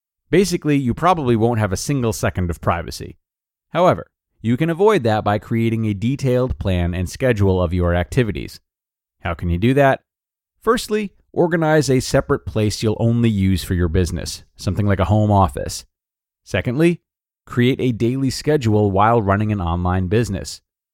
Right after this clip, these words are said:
That way you can plan every detail out. Each evening, cook a meal for the next day and make sure you take a five-minute break every hour or so to check on the kids. In case they are too young to be on their own,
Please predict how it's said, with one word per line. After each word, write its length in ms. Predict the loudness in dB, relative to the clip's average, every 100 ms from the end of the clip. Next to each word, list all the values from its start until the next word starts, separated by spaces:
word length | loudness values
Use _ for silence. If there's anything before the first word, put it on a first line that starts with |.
| _ _ -2
That 220 | 0 2
way 140 | 2
you 120 | 2
can 200 | 0 -2
plan 340 | -4 -2 -2 -2
every 300 | -4 -2 0
detail 500 | 0 -2 -2 -2 -2
out. 200 | -6 -10 _ _ _ _ _ _
Each 240 | -6 -6
evening, 440 | -4 -2 -2 -2 -4 _ _ -4
cook 180 | 0 0
a 60 |
meal 280 | 2 2 2
for 120 | 0
the 100 | -4
next 300 | -2 -4 -4
day 280 | 0 0 0
and 120 | -2
make 140 | -2 -2
sure 180 | -2 0
you 120 | 0
take 200 | -2 -4
a 40 |
five-minute 560 | -2 0 2 0 -2 0
break 260 | 0 0
every 280 | 0 0 0
hour 320 | 2 2 4
or 100 | 2
so 220 | 2 0 0
to 80 |
check 260 | 0 -2 0
on 160 | 0 -2
the 80 |
kids. 460 | -2 -2 -2 -6 -16 _ _ _ _ _ _
In 120 | -8
case 220 | 0 0
they 140 | 2 2
are 100 | 2
too 160 | 2
young 280 | 2 2 2
to 100 | 0
be 140 | 0 0
on 160 | 2
their 160 | 0 2
own, 240 | 2 0